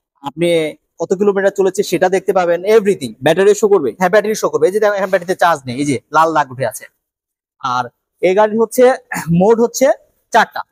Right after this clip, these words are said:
Speaker 2: চারটা?
Speaker 1: এই, হ্যাঁ, চারটা মোড, চারটা মোডে এই যে সুইচ এখানে আছে। এই যে প্রথমটা হচ্ছে, প্রথমটা হচ্ছে এই যে পি, মানে পার্কিং। এই যে
Speaker 2: এটা
Speaker 1: দেখেন, আপনি
Speaker 2: পার্কিং।
Speaker 1: পিছনে দেখেন, এই যে পার্কিং অবস্থায় আছে,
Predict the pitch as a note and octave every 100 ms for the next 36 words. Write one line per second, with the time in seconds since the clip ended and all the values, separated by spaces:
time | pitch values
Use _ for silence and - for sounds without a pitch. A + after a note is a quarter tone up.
0 | _ - G3+ E3+ - E3 C#3+ E3+ D#3 G3
1 | A3+ - - G3 F#3+ A3 B3+ D#3+ C#3 C#3
2 | - D#3+ - - _ _ F3 E3 D3 A2+
3 | - _ _ - G3+ D3 G2+ - - -
4 | - G3+ A3+ A#3+ A3+ A3+ B3 C#4 C#4 -
5 | _ _ _ _ - F#3 A3 A#3 B3 A#3+
6 | G3 D3 A2 _ _ A3+ E3 B2 D#3+ E3+
7 | G3 F#3+ B2+ - - _ _ F3 F#3 F#3
8 | E3+ D#3 C3+ A#2+ G3+ A3 A3 G#3 A#3+ F#3
9 | F3 D#3+ D#3+ E3+ D#3+ - D#3+ -